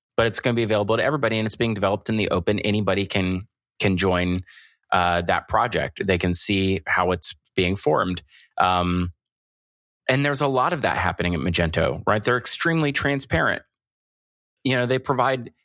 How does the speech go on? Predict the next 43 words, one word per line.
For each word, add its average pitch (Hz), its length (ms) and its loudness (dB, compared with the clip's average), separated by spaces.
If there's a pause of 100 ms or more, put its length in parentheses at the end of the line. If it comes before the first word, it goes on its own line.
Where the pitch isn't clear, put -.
(100)
they 135 80 2
continually 151 480 0
provide 127 380 0
new 123 200 -2
testing 104 520 -2
tools. 85 420 0 (460)
Last 113 320 0
year, 120 100 2
they 113 120 2
released 110 480 0
the, 101 260 2
um, 90 400 0 (140)
the 110 180 0
new, 104 320 0
uh, 92 300 0
declarative, 104 520 0
or 107 120 2
they're, 104 180 0
they're 113 180 0
updating 117 440 -2
things 120 260 -2
like 117 160 -2
declarative 123 420 -2
schema. 107 480 0
They, 92 220 0 (540)
you 104 60 0
know, 101 80 2
they 98 80 2
have 104 180 -2
new, 110 280 -2
new, 123 420 0
uh, 101 580 0
testing 110 460 -2
and 92 80 0
automation 104 500 0
tools 92 320 0
that 95 100 0
are 92 60 0
coming 101 220 0
out 98 160 2
all 104 140 0
the 98 100 -2
time. 107 360 -2